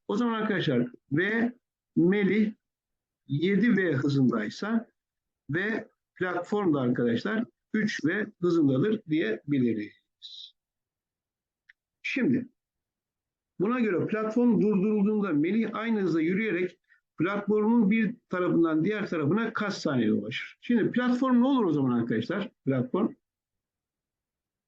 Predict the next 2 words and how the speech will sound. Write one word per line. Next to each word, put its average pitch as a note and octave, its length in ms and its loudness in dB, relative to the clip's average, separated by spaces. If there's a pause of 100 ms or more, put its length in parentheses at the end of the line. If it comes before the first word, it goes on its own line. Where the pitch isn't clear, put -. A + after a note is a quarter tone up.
(3000)
V G#3 220 0
Melih A#3 400 2